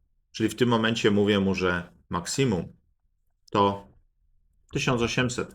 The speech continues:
bo tyle pozwolił producent. Jaki jest końcowy efekt? Końcowy efekt wygląda dobrze, dlatego że w obszarze, w którym, no tu możemy jeszcze to przygładzić, w obszarze, w którym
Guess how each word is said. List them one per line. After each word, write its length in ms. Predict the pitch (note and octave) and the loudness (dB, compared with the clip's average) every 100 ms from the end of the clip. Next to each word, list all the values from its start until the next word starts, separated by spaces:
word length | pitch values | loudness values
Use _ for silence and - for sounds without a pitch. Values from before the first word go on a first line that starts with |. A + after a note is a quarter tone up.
| - | -4
bo 100 | G2 | -2
tyle 220 | G#2+ G2 | 2 2
pozwolił 420 | G2 F#2+ F#2 F2+ | 2 -2 0 -2
producent. 580 | F2 F2+ F#2+ F#2+ - - _ - _ _ _ _ _ _ _ _ _ _ _ _ _ _ _ _ _ | -2 -4 -4 -6 -12 -16 _ -20 _ _ _ _ _ _ _ _ _ _ _ _ _ _ _ _ _
Jaki 220 | B2 B2 | 0 2
jest 120 | C#3+ D3+ | 0 0
końcowy 360 | C#3+ C3 A#2+ | 0 2 4
efekt? 440 | F#2 - - - _ _ _ _ _ _ _ _ _ _ _ _ _ _ _ _ _ _ _ _ _ _ _ _ | 2 0 -6 -8 _ _ _ _ _ _ _ _ _ _ _ _ _ _ _ _ _ _ _ _ _ _ _ _
Końcowy 400 | - B2+ E3+ F#3 | -2 0 2 2
efekt 240 | F3 E3+ C#3+ | 2 0 -4
wygląda 440 | C3 C3 D3 C3 | -4 -2 0 0
dobrze, 460 | G#2+ C3+ F#2 E2 - _ _ _ - | 2 0 -2 -8 -12 _ _ _ -4
dlatego 320 | G#2 B2 C3 | -2 0 2
że 140 | A#2 | 2
w 80 | A2 | 2
obszarze, 640 | A2 - C#3 G#2 F#2 - - | 0 2 2 4 0 -2 -12
w 120 | - | -20
którym, 480 | - B2 A#2+ A2+ A2+ | -4 4 4 4 0
no 120 | D3+ | -6
tu 120 | C#3+ A2+ | -4 -2
możemy 280 | G2 F#2+ | 0 0
jeszcze 220 | F2+ - F2 | -2 -4 -6
to 100 | E2+ | -4
przygładzić, 600 | - F#2 F#2 E2+ D#2 - _ _ _ _ _ | -4 0 0 -2 -6 -14 _ _ _ _ _
w 80 | - | -6
obszarze, 720 | A#2+ - A#2+ C#3 G#2+ F2 - | -4 2 4 4 4 0 -2
w 80 | - | -16
którym 560 | - B2 A2+ A2 G#2 | -4 2 6 6 2